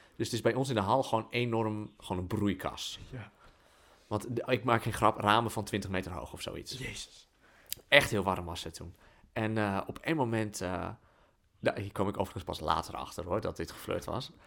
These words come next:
Speaker 1: En, eh, er was de hele tijd een meid van, "Oh, wat is het warm en zo. En, oh, voel, voel dit, voel mijn hand en voel zo en voel zus." En, eh, er was op een, nou, dat was een beetje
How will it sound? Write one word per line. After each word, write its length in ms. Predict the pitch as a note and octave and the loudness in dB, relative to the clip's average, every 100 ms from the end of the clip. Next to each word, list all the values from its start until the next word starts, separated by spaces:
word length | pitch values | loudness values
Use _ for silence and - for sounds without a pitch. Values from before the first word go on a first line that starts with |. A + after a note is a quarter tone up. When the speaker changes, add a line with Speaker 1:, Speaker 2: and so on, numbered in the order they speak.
| - - - | -20 -16 -2
Speaker 1:
En, 240 | A2 A2 | 0 4
eh, 80 | G#2+ | 4
er 140 | G2+ | 4
was 120 | G2+ | 0
de 60 | - | -2
hele 180 | F#2 D3 | 0 0
tijd 180 | G#2 G2+ | -2 -6
een 60 | |
meid 220 | G2 G#2 - | -4 -4 -6
van, 160 | G2 | -10
"Oh, 140 | A2+ B2 | -10 -8
wat 100 | - | -6
is 100 | G2 | -8
het 120 | - | -6
warm 300 | G2 B2+ C3 | -6 -4 -6
en 80 | A2+ | -6
zo. 300 | - A2+ A2+ | -4 -4 -4
En, 220 | G2+ - | -8 -6
oh, 160 | C#3+ C3 | -4 -4
voel, 320 | - E3 C#3+ | -4 -2 -4
voel 300 | - E3 C#3 | -4 -4 -2
dit, 240 | D3 C#3+ | -4 -4
voel 160 | - D#3+ | -4 -2
mijn 120 | B2 | -2
hand 300 | A#2+ D3+ B2+ | -4 -4 -4
en 100 | G#2+ | -8
voel 240 | - C#3+ | -6 -6
zo 280 | C#3 C#3+ C#3+ | -2 0 2
en 80 | A#2 | 0
voel 200 | - C#3+ | -2 -4
zus." 380 | - D#3 - - - - - - - - | 2 2 0 -10 -20 -20 -20 -20 -12 -2
En, 300 | A#2+ A#2 - | 0 0 -4
eh, 280 | A2 G2+ G2+ | -4 -2 -2
er 60 | |
was 180 | G#2+ A2 | -2 -4
op 60 | - | -2
een, 120 | A#2+ | 0
nou, 160 | - E2+ | 4 2
dat 80 | G#2+ | 2
was 140 | C#3 | -2
een 80 | C#3 | 2
beetje 180 | B2+ | 2